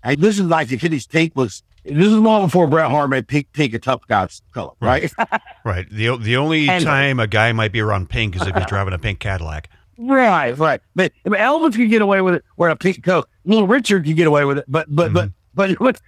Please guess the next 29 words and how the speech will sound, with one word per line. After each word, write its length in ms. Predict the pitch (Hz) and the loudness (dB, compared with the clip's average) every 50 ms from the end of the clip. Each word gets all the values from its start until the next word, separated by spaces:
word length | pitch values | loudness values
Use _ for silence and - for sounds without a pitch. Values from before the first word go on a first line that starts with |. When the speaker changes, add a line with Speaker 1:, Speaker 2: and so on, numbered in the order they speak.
| _ - | _ -2
Speaker 1:
not 240 | - 214 240 240 226 | 0 2 2 2 0
a 40 | |
guy 220 | 196 220 220 220 208 | 0 0 0 0 0
that 140 | 190 196 160 | -2 -4 -2
did 140 | - 196 180 | 0 0 0
a 60 | 147 | 0
judo 340 | 117 143 139 196 202 180 156 | -2 0 2 4 4 4 4
contest, 560 | - - - 131 127 113 - 117 104 104 - | 2 -2 -4 -6 -6 -6 -6 -6 -8 -6 -4
right? 240 | 147 165 175 190 202 - - _ | -2 -2 -2 -2 -4 -8 -12 _
Speaker 2:
Right. 320 | 113 101 98 95 76 - - _ _ _ | -6 -6 -6 -6 -6 -10 -14 _ _ _
Speaker 1:
So, 180 | - 220 196 156 - _ _ _ _ _ _ | -2 0 0 -2 -4 _ _ _ _ _ _
and 140 | - 208 220 | 0 0 0
it's, 100 | 220 208 - | 0 0 0
he's 180 | 214 220 247 233 | 2 2 2 2
like, 140 | 214 208 - | 2 0 0
"I, 140 | - 190 196 - - - | -2 -4 -4 -6 -6 -4
I 100 | - 170 | -4 -4
can't." 340 | 165 - 180 175 165 - 151 | -2 -2 -2 -2 -2 -2 0
There 120 | 190 226 | 2 2
was, 120 | 240 202 - _ | 2 2 0 _
there 120 | - 226 | -2 0
was 120 | 226 180 - | 0 -2 0
talk 300 | - 185 185 180 156 165 | 0 0 0 2 0 -2
of 40 | |
trying 180 | - - 143 127 | -2 -2 -2 -2
to 40 | 107 | -2
disqualify 960 | 95 104 87 - - - 156 160 160 160 156 - - 156 160 160 156 156 151 | -4 -6 -8 -6 -2 2 2 4 4 2 0 0 0 0 2 2 4 4 2
him 360 | 151 156 156 151 147 151 139 | 2 2 2 0 -2 -2 -4
because 600 | 131 127 110 - 123 120 113 107 107 107 104 101 | -4 -6 -4 -2 0 0 0 0 0 -2 -2 -4